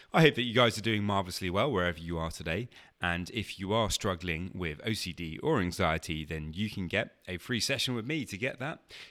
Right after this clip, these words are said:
you can head over to my website, robert james coaching dot com.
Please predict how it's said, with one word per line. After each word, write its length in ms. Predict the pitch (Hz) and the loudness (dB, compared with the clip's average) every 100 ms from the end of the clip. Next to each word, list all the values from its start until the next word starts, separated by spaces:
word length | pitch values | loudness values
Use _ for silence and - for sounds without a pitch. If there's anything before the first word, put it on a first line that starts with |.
| - | -10
you 120 | 143 | -6
can 140 | 127 101 | -2 0
head 180 | 120 | 2
over 200 | 127 113 | 2 2
to 300 | 107 - 117 98 | -2 -6 -6 -4
my 160 | 82 | -6
website, 480 | 90 104 - 123 - - | -4 -4 -2 -2 -4 -8
robert 320 | 87 98 92 | 0 0 0
james 320 | - 95 82 | 0 0 0
coaching 340 | - 95 - 85 | 0 0 0 0
dot 200 | 90 - | -2 2
com. 220 | 101 | 2